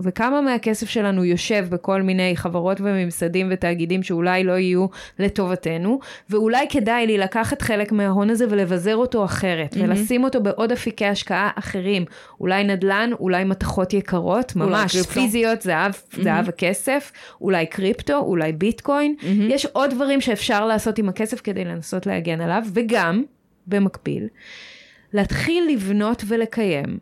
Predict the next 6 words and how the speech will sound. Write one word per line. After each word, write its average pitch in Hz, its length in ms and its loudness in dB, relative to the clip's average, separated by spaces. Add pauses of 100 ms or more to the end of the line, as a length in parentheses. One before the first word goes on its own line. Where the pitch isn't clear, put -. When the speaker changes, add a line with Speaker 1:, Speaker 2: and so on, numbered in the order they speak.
(120)
Speaker 1:
מערכים 196 880 0
של 240 240 0
קהילות 214 800 0 (120)
יותר 240 320 0
אינטימיות 220 920 0
עם 240 200 2